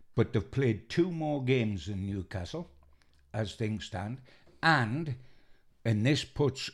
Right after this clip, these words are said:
Everton beating them into, uh, perspective for me, four one, you know, should we get scared, Lampard and four one. They lost four one, Brentford. They'd lost the previous four league games. They've lost their last four league games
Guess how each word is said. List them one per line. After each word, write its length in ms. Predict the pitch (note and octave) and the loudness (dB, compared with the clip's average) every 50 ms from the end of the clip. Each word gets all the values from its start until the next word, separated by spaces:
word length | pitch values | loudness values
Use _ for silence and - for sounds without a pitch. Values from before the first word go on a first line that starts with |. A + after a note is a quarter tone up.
| - | 0
Everton 460 | C#3 C#3 C3+ C3+ C#3 - B2+ A#2+ A2 G2+ | 2 2 4 2 2 0 0 0 0 2
beating 340 | F2 B2+ C3+ C3+ B2+ A2+ | 4 4 2 4 2 2
them 220 | G#2 G2+ G#2+ A#2 - - | 2 2 2 0 0 2
into, 480 | A#2+ A#2+ C3+ B2+ B2+ - A2+ A2 A2 - - - - - - - - - - - - - _ - - - | 2 2 2 2 0 -2 -2 0 -2 -4 -6 -14 -20 -20 -20 -20 -20 -20 -20 -20 -20 -20 _ -20 -16 -10
uh, 280 | G#2 G#2 G2+ G2 G2 F#2 - | -6 -2 -2 0 -2 -2 -2
perspective 600 | G2 F2 - - D#3+ F3+ - - F2+ A#2+ B2+ - - _ _ | -4 -6 0 0 0 0 0 0 -2 -2 -2 -4 -10 _ _
for 160 | _ - - G2 | _ -4 -2 2
me, 460 | F#2+ B2 E3 D3+ - C3+ D#3+ D3+ - - - - - _ - | 4 6 6 6 4 2 -2 -4 -6 -12 -20 -20 -20 _ -20
four 360 | - - - C3+ B2+ B2 A#2+ | -16 -2 2 4 4 4 4
one, 300 | A2+ C3 C#3+ C3 G#2+ G#2 | 4 4 4 4 4 4
you 100 | A#2 C3+ | 4 4
know, 180 | C3 A#2+ A#2 B2+ | 4 4 4 2
should 260 | B2+ - - B2 A2+ A2 | 2 2 2 0 2 2
we 80 | A#2+ | 2
get 240 | G2+ A#2 B2 A#2+ - | 4 4 4 4 2
scared, 420 | - - - B2 B2 A#2+ A2+ G2+ | -2 -4 2 4 4 4 4 4
Lampard 520 | A2 A2+ B2 B2+ A#2+ - - A#2 A2+ A2 A2 | 4 4 4 2 2 2 0 0 0 0 0
and 140 | G#2+ G2 - | -2 -2 -2
four 220 | - A#2+ A#2 A#2 | 0 0 0 0
one. 280 | B2+ C#3 A#2 F#2 F#2+ - - - - - - - - - - | 0 0 -2 -2 -4 -6 -10 -16 -20 -20 -20 -20 -18 0 2
They 100 | D3 F3 | 2 4
lost 280 | F#3 E3+ D#3+ - - | 4 2 0 -2 -4
four 240 | - - E3 E3 D3+ | -4 -4 -2 -2 -2
one, 400 | C3+ D3 D#3+ D#3 C#3+ C3 G#2+ - - | 0 -2 -2 -2 -2 -4 -6 -8 -6
Brentford. 440 | - G#2+ G#2 G2+ F#2 - - A2 B2 - - - _ _ - A2+ | -4 -4 -4 -4 -6 -10 -10 -12 -12 -12 -16 -20 _ _ -10 -2
They'd 240 | G2+ C3+ D#3 C#3 C#3+ | 0 2 2 2 2
lost 480 | D#3 E3 F#3 G3+ G3+ C3 - - - - - | 4 4 4 4 2 0 -4 -10 -16 -16 -4
the 140 | A2 B2 - | -2 0 0
previous 560 | B2+ - - E3 E3 D#3+ D3 C#3 D3 C3 B2+ | 0 2 0 0 2 0 0 0 0 0 0
four 440 | - - - - F3+ F#3 F3 D3+ C#3 C3 | -4 -8 -6 -2 0 2 2 2 2 4
league 280 | C#3 D#3+ F3+ D#3+ B2 G#2+ | 2 2 0 0 0 0
games. 360 | A2+ G2+ E2+ F2 E2 - - - - - | 0 0 0 -2 -6 -12 -14 -16 -4 -2
They've 180 | B2+ A#2 A#2+ | 0 0 2
lost 320 | D3+ E3 F3 D3+ - - - | 2 0 0 -2 -4 -4 -2
their 100 | C3+ C#3 | -2 0
last 340 | D3 F3 G3 F#3+ F#3+ - | 0 0 -2 -2 -4 -6
four 300 | - - - E3 E3 D#3+ | -6 -4 -4 -2 -2 -2
league 300 | D3+ D3+ D3 C#3+ C3 A2 | -2 -2 0 -2 -2 0
games 340 | G2 A2+ A2 A2 A#2+ B2 B2+ | 0 0 0 2 0 -2 -4